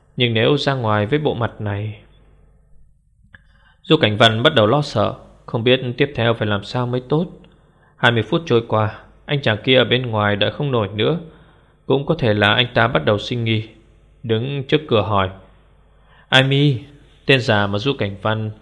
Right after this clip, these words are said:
nói với anh ta: "Em không sao chứ?" "Không,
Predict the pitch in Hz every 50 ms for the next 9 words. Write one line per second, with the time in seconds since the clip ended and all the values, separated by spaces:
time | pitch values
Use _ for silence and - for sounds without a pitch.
0 | _ _ - 110 104 107 120 127 131 135 143 131 117 - 120 110 110 110 - -
1 | - - _ _ _ _ _ - - 123 120 120 120 117 - 131 123 - - 127
2 | 117 113 113 - - 165 170 160 - - - _ _ _ _ _ _ _ _ _
3 | _ _ _ _ _ _ _ - 135 139 151 147 131